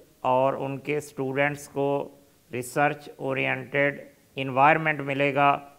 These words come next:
और वो अपनी सलाहियतों में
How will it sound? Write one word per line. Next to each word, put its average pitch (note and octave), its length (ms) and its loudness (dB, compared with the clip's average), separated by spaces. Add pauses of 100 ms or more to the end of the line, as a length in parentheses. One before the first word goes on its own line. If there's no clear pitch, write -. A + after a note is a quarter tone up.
(420)
और C3 220 2
वो C#3+ 240 -2 (220)
अपनी C#3+ 420 0 (840)
सलाहियतों C3 680 0
में C#3+ 420 -4